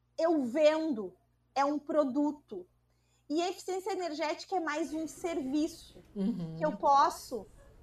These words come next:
Speaker 1: tá na mão de muito mais pessoas, eu posso ensinar a mais pessoas, ela não fica, né, presa ali naquele lugar.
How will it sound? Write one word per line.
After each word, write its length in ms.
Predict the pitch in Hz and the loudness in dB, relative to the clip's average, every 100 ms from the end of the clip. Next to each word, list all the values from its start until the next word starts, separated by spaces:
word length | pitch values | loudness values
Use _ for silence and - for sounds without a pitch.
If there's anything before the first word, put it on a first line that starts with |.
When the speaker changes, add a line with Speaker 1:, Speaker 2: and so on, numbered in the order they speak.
| - - - - - - 381 _ | -20 -20 -20 -20 -20 -20 -20 _
Speaker 1:
tá 220 | 339 302 | 6 6
na 300 | 320 339 330 | 6 0 0
mão 280 | 302 285 311 | 0 0 0
de 120 | 285 | 0
muito 400 | 311 320 554 508 | 0 0 0 0
mais 340 | 427 320 330 - | 0 -2 -4 -6
pessoas, 880 | 285 269 - 233 240 247 254 - _ _ _ _ | -8 -6 -2 0 2 2 0 -8 _ _ _ _
eu 160 | 254 254 | 0 0
posso 920 | - 269 262 269 262 - - 269 269 277 | 2 4 6 4 2 -10 -10 -6 -6 -4
ensinar 840 | 330 330 - 294 285 285 339 370 | -4 -2 -2 0 2 4 6 6
a 80 | 330 | 6
mais 280 | 302 277 - | 0 -6 -6
pessoas, 680 | 262 269 277 254 262 262 269 - _ - - | -8 -4 0 2 4 0 -4 -10 _ -20 -4
ela 260 | 302 320 330 | 0 2 0
não 180 | 339 339 | -2 -2
fica, 460 | 349 359 370 320 | -2 -2 2 2
né, 300 | 277 262 294 - _ | 2 -2 -4 -8 _
presa 800 | 349 320 339 330 233 247 202 180 _ _ | 0 2 2 2 2 0 -2 -4 _ _
ali 380 | 233 226 240 247 | 2 2 0 -4
naquele 420 | 254 262 277 254 | -4 -6 -4 -2
lugar. 440 | 262 277 269 214 | -2 0 0 -2